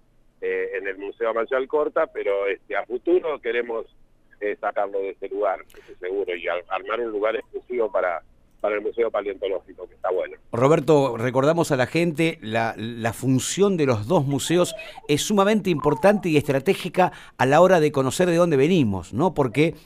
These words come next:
Speaker 2: en el Paleontológico hay piezas que se encontraron a la vera del río Reconquista, en el Alcorta
Speaker 1: Totalmente.
Speaker 2: hay piezas que se usaron inclusive en el ferrocarril. Digo, toda nuestra historia está en esos dos museos.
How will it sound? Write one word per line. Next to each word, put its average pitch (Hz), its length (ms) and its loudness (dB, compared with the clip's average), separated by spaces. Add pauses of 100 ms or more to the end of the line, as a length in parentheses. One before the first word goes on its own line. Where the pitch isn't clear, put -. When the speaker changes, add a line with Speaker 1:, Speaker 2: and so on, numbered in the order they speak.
(100)
Speaker 2:
en 127 100 0
el 131 80 2
Paleontológico 139 800 2 (220)
hay 147 160 4
piezas 170 320 2
que 139 140 -2
se 143 100 0
encontraron 135 640 2
a 113 80 -2
la 123 140 2
vera 151 160 6
del 127 160 2
río 147 200 2
Reconquista, 131 760 -2 (260)
en 143 120 4
el 143 100 4
Alcorta 180 540 4
Speaker 1:
Totalmente. - 140 -2
Speaker 2:
hay 170 120 4
piezas 175 420 4
que 131 140 -4
se - 120 -6
usaron 170 440 0 (260)
inclusive 127 540 0
en 135 60 2
el 123 100 -4
ferrocarril. 123 800 2 (160)
Digo, 156 320 2 (320)
toda 240 200 10
nuestra 160 280 4
historia 214 600 4
está 147 220 0
en 190 60 2
esos 139 200 -2
dos 170 100 0
museos. 113 540 -2